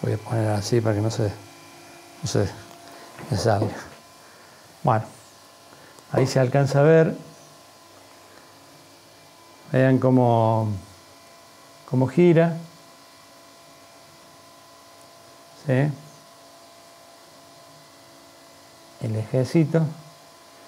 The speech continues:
Y el motor casi no hace mucho ruido. Esto gira acá. Y si yo lo quiero,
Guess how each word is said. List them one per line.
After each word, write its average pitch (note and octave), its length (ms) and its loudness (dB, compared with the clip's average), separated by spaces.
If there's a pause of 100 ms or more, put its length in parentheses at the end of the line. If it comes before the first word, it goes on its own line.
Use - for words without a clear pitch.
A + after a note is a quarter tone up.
(360)
Y F3 60 4
el E3 100 6
motor E3+ 300 4
casi F3 220 2
no D#3+ 80 4
hace D3+ 140 0
mucho C#3+ 260 4
ruido. D3 360 6 (1080)
Esto D#3 260 2
gira D#3 340 6
acá. F3+ 520 4 (1080)
Y C#3 80 2
si D3 180 0
yo D#3+ 120 6
lo D#3+ 140 6
quiero, E3 540 4